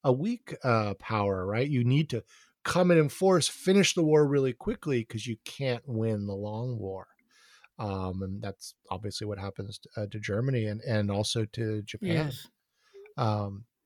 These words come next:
Speaker 1: so, um, you know, thinking about the, um, uh, the region as a whole, um,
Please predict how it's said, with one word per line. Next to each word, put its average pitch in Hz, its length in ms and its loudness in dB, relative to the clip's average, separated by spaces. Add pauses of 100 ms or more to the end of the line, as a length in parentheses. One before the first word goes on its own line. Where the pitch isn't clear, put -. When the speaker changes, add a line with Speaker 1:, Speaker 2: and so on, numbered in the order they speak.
(1200)
Speaker 1:
so, - 460 -6
um, 147 240 0 (440)
you 208 100 0
know, 196 100 0 (260)
thinking 262 360 2
about 202 360 4
the, 165 220 4
um, 131 440 4 (420)
uh, 127 260 6
the 123 140 6
region 165 280 6
as 131 120 8
a 120 60 4
whole, 151 480 4 (160)
um, 113 600 -2